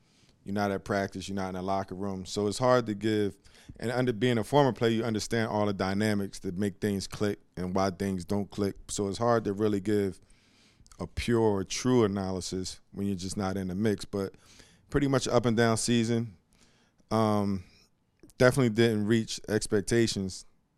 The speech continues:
you know, but the best thing is they still got a chance. But I think the biggest thing is everybody's still coming together. A lot of injuries, that's always a part of it.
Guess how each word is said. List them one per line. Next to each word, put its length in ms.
you 120
know, 240
but 320
the 80
best 280
thing 200
is 200
they 120
still 180
got 160
a 60
chance. 420
But 80
I 80
think 180
the 80
biggest 320
thing 180
is 420
everybody's 480
still 220
coming 260
together. 460
A 80
lot 240
of 100
injuries, 540
that's 180
always 380
a 40
part 300
of 160
it. 160